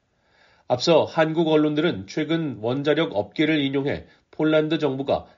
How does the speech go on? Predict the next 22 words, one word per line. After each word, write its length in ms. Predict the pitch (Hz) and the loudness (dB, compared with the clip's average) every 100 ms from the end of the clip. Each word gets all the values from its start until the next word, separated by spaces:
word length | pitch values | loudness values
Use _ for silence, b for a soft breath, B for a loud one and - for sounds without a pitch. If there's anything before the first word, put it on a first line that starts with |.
| _ | _
최소 440 | - 147 - 107 | 0 0 2 -2
사십 480 | 87 - 123 123 143 | -2 0 0 0 -6
조 140 | - 151 | -2 0
원 180 | 147 | 0
규모 320 | 139 143 147 104 | -2 -2 -2 -4
한국과의 840 | - 147 143 147 139 139 151 113 | -2 -2 -2 -4 0 2 2 2
원전 380 | 113 127 147 151 | 0 0 0 0
수주 300 | - 139 143 | -2 -10 -4
계약을 440 | 135 127 127 85 B B _ | 0 0 -2 -6 B B _
원점에서 720 | 123 135 147 135 127 135 90 | -2 0 0 0 0 -2 -2
재검토하겠다는 1080 | - 131 127 151 143 156 139 139 135 135 151 | -2 0 2 0 0 0 2 0 -2 -2 -2
입장을 480 | 117 - 135 110 82 B B | -6 -4 -2 -2 -8 B B
한국 440 | - 143 135 139 | -2 0 -2 -6
측에 280 | 143 127 87 | -6 -4 -4
전달했다고 840 | - 131 131 131 127 - 98 131 | -4 -2 0 0 -2 -4 -4 -4
보도했습니다. 800 | 127 123 110 92 85 80 - - _ _ _ _ _ _ _ _ | -4 -4 -4 -6 -12 -16 -18 -20 _ _ _ _ _ _ _ _
특히 360 | - 180 160 143 | 0 2 4 2
업계 380 | 127 127 170 151 | -2 0 0 4
관계자는 640 | 147 139 139 143 147 90 | 2 2 0 0 -2 -6
이천이십이 640 | 107 147 156 156 151 147 147 | -6 -4 -2 0 0 -2 -4
년 180 | 160 131 | -2 -4
시월 420 | - 160 104 | -4 -2 -2